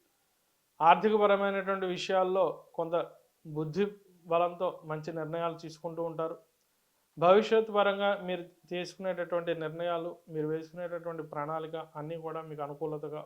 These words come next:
ఉంటూ ఉన్నాయి. తృతీయంలో రవి సంచారం వల్ల బంధువర్గంతో, అట్లాగే మిత్రులతో, స్నేహితులతో, అందరితోనూ కూడా విభేదాలు లేకుండా చాలా ఆనందదాయకంగా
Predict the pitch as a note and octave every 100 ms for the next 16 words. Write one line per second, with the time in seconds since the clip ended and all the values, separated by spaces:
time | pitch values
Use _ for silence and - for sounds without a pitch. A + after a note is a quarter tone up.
0 | D3+ C#3+ D3 C#3+ C#3 _ _ _ _ _
1 | _ _ _ _ _ - D#3 D#3 G#3+ G#3
2 | G#3 G3+ E3+ E3+ F3+ G3 G3 G3 F#3+ F#3+
3 | F#3 F#3+ F#3+ E3 D#3 E3+ F#3 F#3+ F3 F3+
4 | F3+ F3+ - _ _ _ _ _ _ _
5 | _ D#3 D#3+ F#3 F3+ E3+ D#3+ E3 F#3 F#3
6 | F3+ F#3 - - - D#3+ E3+ F3+ F3 E3+
7 | F3 F3 D#3 D#3+ F3 F3 E3+ E3 D#3 D#3+
8 | - _ _ _ _ - D#3+ F3 G#3+ G#3+
9 | G#3 G3 F#3+ F#3+ G3 F3+ D3 - _ _
10 | - E3 E3+ D#3 F3+ G3+ G3+ G3 G3 F#3+
11 | F#3 F#3 F#3+